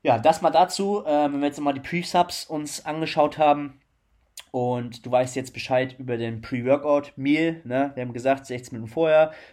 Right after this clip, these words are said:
wenn du eine größere Mahlzeit gegessen hast, zwei, drei Stunden vorher, ähm, mit ein bisschen mehr Fett, ja, dann würde ich auch so lange warten, dass du dann erst ins Training gehst und nicht direkt ins Training. Also gib dem Ganzen zwei, drei Stunden.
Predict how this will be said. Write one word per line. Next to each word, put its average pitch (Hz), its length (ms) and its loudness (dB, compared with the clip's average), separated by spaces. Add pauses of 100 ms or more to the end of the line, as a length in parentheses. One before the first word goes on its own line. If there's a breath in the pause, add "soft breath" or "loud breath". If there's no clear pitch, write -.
wenn 131 200 -2
du 127 340 -6 (140)
eine 120 140 -8
größere 139 340 -2
Mahlzeit 135 320 0
gegessen 135 360 -4
hast, 127 280 0
zwei, 117 260 -6
drei 110 220 -8
Stunden 147 300 -6
vorher, 135 460 -2
ähm, 117 400 -6 (460 loud breath)
mit 139 160 -2
ein 135 60 -6
bisschen 135 220 -4
mehr 123 100 4
Fett, - 480 -4
ja, 131 380 -2
dann 123 200 -2
würde 131 140 -2
ich 127 100 -8
auch 127 280 -4 (280)
so 120 180 -10
lange 123 300 -6
warten, 120 300 -2
dass 120 140 -10
du 120 60 -16
dann 120 140 -8
erst 120 160 -10
ins 117 140 -14
Training 120 280 -10
gehst 120 300 -8 (380 loud breath)
und 120 120 -10
nicht 120 160 -10
direkt 123 220 -8
ins 127 160 -14
Training. 117 300 -12
Also 107 180 -10
gib 117 240 -14 (140)
dem 110 180 -8
Ganzen 113 320 -8
zwei, 107 260 -8
drei 107 200 -8
Stunden. 113 500 -12